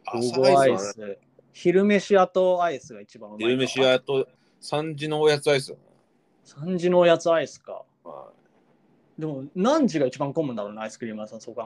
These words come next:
Speaker 1: えるとね。
Speaker 2: まあ、どうなんだろうな。
Speaker 1: そうすると、
Speaker 2: 確かに難しいな。
Speaker 1: なあ、まあ、十時オープン、だから一応オープンしてるからには、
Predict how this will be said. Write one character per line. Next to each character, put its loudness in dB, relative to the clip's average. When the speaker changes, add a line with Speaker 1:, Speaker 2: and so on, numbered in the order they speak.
Speaker 1:
え -10
る -14
と -20
ね。 -20
Speaker 2:
ま -8
あ、 -8
ど -4
う 0
な 0
ん -8
だ 0
ろ -8
う -4
な。 -4
Speaker 1:
そ 4
う -2
す 4
る 2
と、 2
Speaker 2:
確 8
か 6
に 6
難 -2
し -18
い -10
な。 -6
Speaker 1:
な -2
あ、 -10
ま -12
あ、 -12
十 -4
時 0
オ 6
ー -2
プ -8
ン、 -10
だ -
か -16
ら -4
一 -8
応 -4
オ 0
ー -4
プ -2
ン -2
し -12
て -4
る -6
か 0
ら -4
に -14
は、 -12